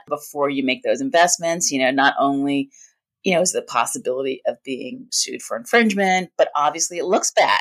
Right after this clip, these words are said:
to, <laughs> you know, your clients and to anyone who bought it that you've gotta say, "Hey, sorry, I actually didn't have rights to these materials that I sold you."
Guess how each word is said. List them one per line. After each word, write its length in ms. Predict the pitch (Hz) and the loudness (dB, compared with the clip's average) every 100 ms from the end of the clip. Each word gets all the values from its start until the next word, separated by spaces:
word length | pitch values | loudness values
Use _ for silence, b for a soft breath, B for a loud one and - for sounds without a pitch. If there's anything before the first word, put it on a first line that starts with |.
| - | -2
to, 400 | - 160 147 165 | 0 2 4 2
<laughs> 40 | - | 0
you 100 | 196 | 0
know, 380 | 185 170 214 - 247 220 | 2 4 2 0 -12 -8
your 120 | 165 | -6
clients 640 | 190 208 196 185 185 180 | 0 2 4 4 0 -2
and 100 | 151 | -2
to 60 | 139 | 2
anyone 440 | 160 170 165 160 | 2 2 2 2
who 120 | 170 | 0
bought 280 | 156 175 175 | 2 4 6
it 140 | 180 175 | 4 4
that 120 | 107 | 0
you've 160 | 147 | -2
gotta 280 | 151 147 151 | 0 2 0
say, 260 | 147 147 151 | 0 2 4
"Hey, 340 | 190 185 160 | 4 6 4
sorry, 420 | 165 180 170 160 | 2 0 2 4
I 180 | 151 160 - B B - | 4 2 -2 B B 0
actually 260 | 170 170 | 0 2
didn't 200 | 160 156 | 0 2
have 220 | 180 151 | 4 4
rights 280 | 139 147 147 | 4 4 2
to 40 | 147 | -4
these 160 | 151 | -6
materials 420 | 143 - 147 147 | -6 -2 2 4
that 100 | 139 | 4
I 80 | 127 | 4
sold 400 | 135 131 123 - | 2 0 -2 -4
you." 180 | 104 120 | -4 -4